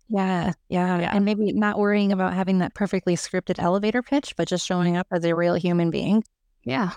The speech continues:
Speaker 1: And sharing about what you're passionate about, which in this case would be design and impacting people's lives.
Speaker 2: Right.
Speaker 1: From
Speaker 2: Yeah.
Speaker 1: morning to night. <laughs>
Speaker 2: <laughs>
Speaker 1: So cool.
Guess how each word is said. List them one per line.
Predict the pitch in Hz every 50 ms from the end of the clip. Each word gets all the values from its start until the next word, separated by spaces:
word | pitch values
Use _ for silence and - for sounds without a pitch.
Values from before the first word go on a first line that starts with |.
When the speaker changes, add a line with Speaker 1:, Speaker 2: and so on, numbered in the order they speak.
| - 196
Speaker 1:
And | 185 175 170 170 160
sharing | - 185 175 180 180
about | 180 175 175 - - -
what | 196 185 -
you're | 196 262 330
passionate | - 294 285 220 - - 180 175
about, | 165 - 160 160 - - -
which | 190 190 -
in | 190 180
this | 180 180 -
case | - - 190 208 220 - - - - _ _ _ -
would | 208 202 180
be | 214 208 180
design | 208 196 220 240 269 277 220 208
and | 170 -
impacting | 214 214 226 202 - - 220 -
people's | 233 220 - 220 196 208
lives. | 220 262 285 226 202 165 190 - - - - -
Speaker 2:
Right. | 175 196 214 240 277 349 294 -
Speaker 1:
From | - 202 196
Speaker 2:
Yeah. | 220 254
Speaker 1:
morning | 269 294 330
to | 349 330
night. | 320 277 240 196 175 - - - -
<laughs> | 233 208 - 233 240 262 311 226 214 339 349 392 - 311 339 403 330 277 269 359 - -
Speaker 2:
<laughs> | - -
Speaker 1:
So | 262 285 330
cool. | - 330 311 262 208 - 214 220